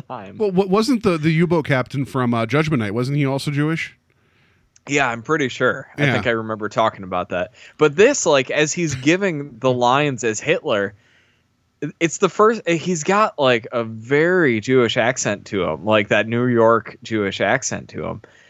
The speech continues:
Speaker 1: And it's, it's so strange.
Speaker 2: Yeah.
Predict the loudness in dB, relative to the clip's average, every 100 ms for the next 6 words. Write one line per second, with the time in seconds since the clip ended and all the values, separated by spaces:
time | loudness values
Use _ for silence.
0 | _ -4 0 0 2 -2 -2 -6 -8 _
1 | _ _ _ _ _ -8 -4 -2 -2 2
2 | 2 2 0 -6 -2 0 0 -4 -8 -12
3 | _ _ _ _ _ _ -4 0 0